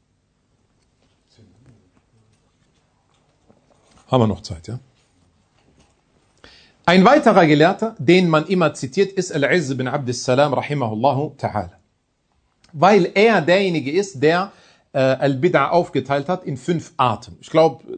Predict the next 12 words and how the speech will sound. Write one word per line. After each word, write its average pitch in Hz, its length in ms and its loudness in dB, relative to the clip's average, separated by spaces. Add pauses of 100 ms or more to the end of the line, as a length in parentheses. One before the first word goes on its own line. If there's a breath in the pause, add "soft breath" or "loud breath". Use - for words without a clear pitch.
(120)
ganz 147 300 -4
zu 131 120 -4
Beginn 135 240 -2
dieser, 117 360 -2 (280)
äh, - 40 -20 (640)
Reihe 131 400 2
haben 131 140 -2
wir 117 60 0
das 113 160 -6
schon 123 160 -6
mal 113 80 -2
erwähnt. 185 440 -2